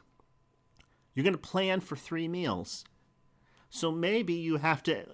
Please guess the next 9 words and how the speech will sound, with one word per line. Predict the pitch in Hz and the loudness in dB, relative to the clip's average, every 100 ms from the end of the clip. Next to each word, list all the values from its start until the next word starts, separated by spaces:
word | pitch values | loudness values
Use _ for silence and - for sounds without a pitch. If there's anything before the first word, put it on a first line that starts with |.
| - | -6
think | - 208 | 2 4
about | 190 147 143 - | 4 4 4 2
adapting | 113 135 151 170 156 143 | 2 4 4 2 -2 -2
something | - 135 127 | -2 -2 -2
similar | 127 - 196 160 131 | -2 0 2 2 0
for | 123 143 | -2 -4
your | 123 | -4
spiritual | 127 - 175 156 - 120 | -6 0 2 2 0 -2
life. | 107 92 - - | -2 -6 -10 -20